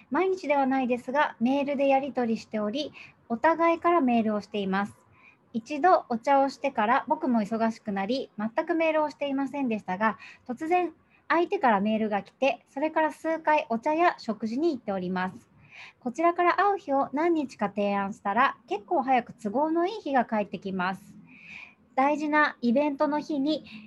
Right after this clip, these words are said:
食事に行くことになっています。これからのじょ-、これらの状況から見て、ジュリ先生にお聞きしたいのですが、近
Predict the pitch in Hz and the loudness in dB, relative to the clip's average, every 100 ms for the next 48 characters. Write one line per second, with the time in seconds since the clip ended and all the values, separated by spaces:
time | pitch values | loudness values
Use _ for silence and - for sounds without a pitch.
0 | - - 240 302 294 311 277 - 311 370 | -20 -8 -6 -4 -4 -2 -4 -6 -4 -2
1 | 359 254 240 - 196 185 196 - - - | 0 0 -2 -4 -4 -2 -4 -6 -16 -20
2 | - - 277 285 285 294 311 302 - - | -20 -10 -2 -2 0 2 2 0 -4 -2
3 | 269 233 220 247 262 _ 302 370 392 277 | 0 0 0 0 0 _ -2 2 2 2
4 | 233 226 220 233 226 233 226 233 - - | 2 2 2 2 2 2 2 2 2 0
5 | - 285 294 247 226 220 220 196 190 190 | 0 -6 -2 0 0 0 -2 0 -4 -8
6 | - 185 - 214 202 180 180 - 233 254 | -14 -10 -4 -2 -2 -4 -6 -2 2 2
7 | - - - - 403 | 0 -10 -18 -4 -2